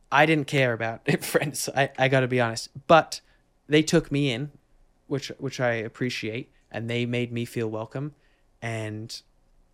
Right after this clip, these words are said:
I reciprocated, and, and I was very thankful for them taking me in. And, and I made a few great friends that obviously I still talk to today.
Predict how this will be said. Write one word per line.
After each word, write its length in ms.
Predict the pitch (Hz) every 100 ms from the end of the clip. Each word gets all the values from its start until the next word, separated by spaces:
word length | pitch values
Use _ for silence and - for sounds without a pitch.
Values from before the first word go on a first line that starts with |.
| -
I 60 | 120
reciprocated, 800 | 113 - 131 110 123 110 117
and, 200 | 110 104 107
and 120 | 107
I 340 | 110 110 107 - _ _ _ _ -
was 140 | 120
very 180 | 123 117
thankful 520 | - 117 - 123 120 -
for 160 | 104
them 160 | 107 110
taking 300 | 123 117 107
me 120 | 107
in. 140 | 110 117
And, 140 | 107
and 120 | 110 113
I 380 | 117 113 104 - _ _ _ _ _ _
made 340 | - 127 123 127 _ -
a 60 | 135
few 200 | - 123
great 260 | 127 120 -
friends 300 | 117 120 120
that 80 |
obviously 300 | 110 110 -
I 40 | 110
still 180 | - 110
talk 260 | 113 110
to 120 | -
today. 400 | 117 - 107 120